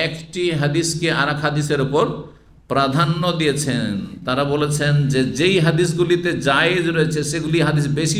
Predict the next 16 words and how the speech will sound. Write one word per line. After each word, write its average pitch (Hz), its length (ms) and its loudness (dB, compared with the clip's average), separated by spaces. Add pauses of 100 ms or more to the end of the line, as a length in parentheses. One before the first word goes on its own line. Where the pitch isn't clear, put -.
শক্তিশালী, 113 520 -6 (440)
আর 110 100 -2 (100)
নিষেধাজ্ঞার 160 640 2
হাদিস 135 220 -2 (200)
অত 139 120 0 (180)
শক্তিশালী 101 580 -2
নয়। - 160 -12 (540)
দুটাই 147 260 2 (100)
সহি, 147 200 2 (100)
কিন্তু 135 200 0 (100)
বেশি 135 240 2 (160)
শক্তিশালী 143 460 -4
কোন 151 240 0
হাদিস? 202 220 2 (680)
বৈধতার 185 600 4
হাদিস। 123 240 -4